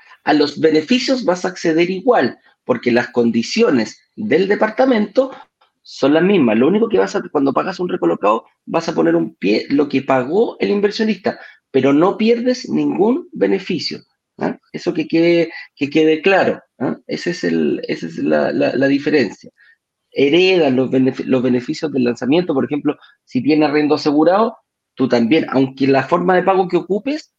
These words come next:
no va a haber problema, porque en lo que se refiere la FRAN, eso sí,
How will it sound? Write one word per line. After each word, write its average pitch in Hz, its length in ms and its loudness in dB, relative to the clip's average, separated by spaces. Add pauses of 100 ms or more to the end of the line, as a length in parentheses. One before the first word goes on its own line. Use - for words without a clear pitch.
(220)
no 156 160 0
va 160 40 4
a 165 40 4
haber 165 140 2
problema, 160 360 2
porque 120 200 -2
en 131 60 2
lo 127 80 0
que 123 80 -2
se 135 100 -4
refiere 165 340 0
la 202 120 2
FRAN, 240 360 0 (240)
eso 190 240 0
sí, 269 340 -2